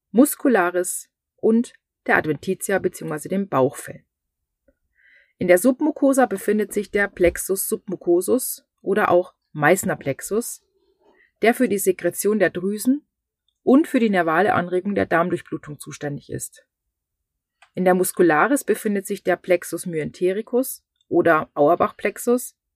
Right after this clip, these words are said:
der vor allem für die Darmperistaltik zuständig ist.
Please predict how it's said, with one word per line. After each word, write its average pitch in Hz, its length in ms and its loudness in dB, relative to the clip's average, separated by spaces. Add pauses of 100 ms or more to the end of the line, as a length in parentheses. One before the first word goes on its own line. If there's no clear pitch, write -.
(540)
der 214 140 6
vor - 180 -2
allem 190 240 2
für 208 160 -2
die 214 240 -10 (120)
Darmperistaltik 170 1040 -2
zuständig - 560 -12
ist. - 320 -16